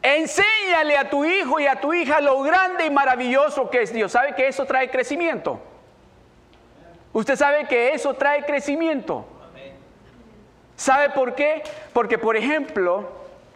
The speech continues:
yo pienso que, que lo que Dios le di-, le indicó a Pastor Jerry Dearman,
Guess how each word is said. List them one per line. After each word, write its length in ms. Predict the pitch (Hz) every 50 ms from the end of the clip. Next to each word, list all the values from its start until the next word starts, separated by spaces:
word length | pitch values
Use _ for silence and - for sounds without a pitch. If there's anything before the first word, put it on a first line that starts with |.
| - - - _ _ - - _ - _ - - - - -
yo 180 | 143 202 240 226 226
pienso 420 | 247 269 277 247 - 247 214 -
que, 260 | - 214 185 - - - - - - - - - _ _ - - - - - - - _ _ _ _ _ _ _ - - - _ - - - _ _ - - - -
que 100 | - 208
lo 180 | 208 202 185 180
que 120 | - 185
Dios 340 | 175 202 220 247 269 277 262
le 220 | 269 277 262 233
di-, 240 | 208 240 262 269 262 -
le 160 | 196 190 202
indicó 560 | 202 196 196 185 170 165 165 - 220 220 240
a 160 | 247 240 240
Pastor 420 | 240 226 220 202 - - 185 175 160
Jerry 520 | 170 202 226 247 247 226 165 147 160 - - - - - - - _ -
Dearman, 520 | - 165 208 240 277 277 240 185 147 147